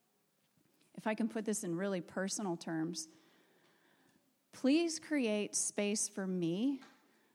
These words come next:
so that when I can't muster enough faith from my own story with Jesus, you can tell me yours and lead me back to remembrance. I'm asking in advance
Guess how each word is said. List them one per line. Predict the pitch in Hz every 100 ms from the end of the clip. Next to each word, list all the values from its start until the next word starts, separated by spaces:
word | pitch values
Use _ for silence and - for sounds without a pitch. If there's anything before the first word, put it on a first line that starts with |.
| -
so | -
that | 214 226
when | 208 202 -
I | 202 254 320
can't | 311 277 247 247 233
muster | 220 214 233 - 247
enough | 233 220 220 208
faith | - 175 170 180 -
from | 208 196
my | 208 233 247
own | 220 214 220
story | 208 - 208 202
with | 196 190
Jesus, | 190 185 190 240 269 - - _ _ _ _ _ _ _ _ -
you | 208
can | 214 262
tell | 269 254
me | 233
yours | 202 190 185 196 156 175 - - _ _ _ -
and | 214 202 190
lead | 208 226
me | 214 185 160 165 - - -
back | 196 190 -
to | - 202
remembrance. | 185 185 185 180 170 147 185 - - _ _ _ _ - -
I'm | 247 269
asking | 254 269 294 247 233
in | 226 202
advance | 185 202 214 202 - -